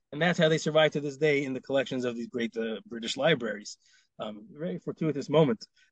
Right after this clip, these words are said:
I can imagine somebody, uh, shaking his head and feeling how terrible it is that the Rambam's writings were bought by some Gentile and now carried off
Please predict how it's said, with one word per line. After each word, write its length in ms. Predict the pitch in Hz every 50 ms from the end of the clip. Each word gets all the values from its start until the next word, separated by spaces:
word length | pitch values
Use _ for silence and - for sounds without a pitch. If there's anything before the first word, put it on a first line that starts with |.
| _ -
I 60 | 127
can 140 | 123 147 135
imagine 320 | 135 147 147 143 151 139
somebody, 600 | 123 - 143 143 143 139 139 139 139 139 143 139
uh, 160 | 135 135 131 127
shaking 340 | - - 139 143 - 156
his 100 | 151 143
head 280 | 127 131 135 139 139 131
and 220 | 135 135 131 120
feeling 280 | - 147 139 139 139 135
how 140 | 131 131 127
terrible 400 | - - 165 202 202 170 170 165
it 80 | 151
is 240 | 156 151 143 123 - _ _ _ _ _
that 80 | - 131
the 80 | 135 131
Rambam's 340 | 135 147 151 147 147 139
writings 240 | 135 143 139 143 139
were 120 | 139 139 123
bought 200 | 117 139 143 131
by 160 | 143 139 139
some 460 | 120 - 139 139 143 143 139 139 131
Gentile 640 | 123 135 143 156 143 139 135 135 139 139 135 139 135
and 80 | 131 127
now 280 | 131 135 131 135 131 - _ -
carried 300 | - 147 151 156 147 147
off 240 | 147 143 135 -